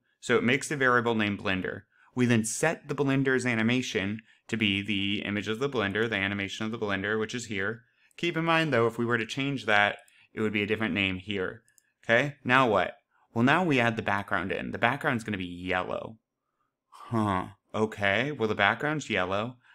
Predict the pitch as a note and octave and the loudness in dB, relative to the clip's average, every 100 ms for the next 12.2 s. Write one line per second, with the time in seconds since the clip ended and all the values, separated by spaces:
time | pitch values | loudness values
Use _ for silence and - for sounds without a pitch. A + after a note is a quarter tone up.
0 | _ - C#3+ C#3 G#2+ F#2+ F2+ F2+ G2 G2+ | _ 4 6 6 2 0 0 -2 -2 -10
1 | _ _ _ - G2+ F#2+ G2 C3+ D3+ _ | _ _ _ -10 0 2 4 2 -4 _
2 | _ _ - A#2 C#3+ D3+ D3 C3+ C3 _ | _ _ 0 2 4 4 2 0 -4 _
3 | _ _ _ _ _ _ - A#2+ B2 D3 | _ _ _ _ _ _ -2 2 2 2
4 | C#3+ C#3+ C#3 - - - C#3 - - - | 0 0 0 -2 0 2 2 0 -12 -10
5 | E3 F3 F3 G#3+ A3+ A3 - _ - D3+ | -6 -4 -4 0 0 0 -4 _ 0 0
6 | D3+ E3 C3+ G#2 G#2 A#2 C3+ A2+ C3 D3 | 0 0 2 4 4 2 4 4 4 0
7 | _ _ _ B2 A2 A2 - - A#2 C3+ | _ _ _ -10 -6 -10 -10 -6 0 4
8 | D3 C#3+ C#3+ B2+ C3 B2+ A#2+ A#2+ A#2 A2 | 4 4 2 0 -2 -2 -4 -2 0 -2
9 | - - C#3+ D#3+ B2+ A2 A2+ B2 A#2+ - | -4 -6 -6 -2 -2 0 -2 -4 -6 -2
10 | B2+ B2 - - C3 A#2+ A#2+ A#2 A#2 A2 | 0 0 -8 -8 -2 0 0 -2 0 2
11 | G#2 G#2 G#2 _ _ _ - G#2 F#2+ B1+ | 4 2 0 _ _ _ -8 -2 2 4
12 | - | 2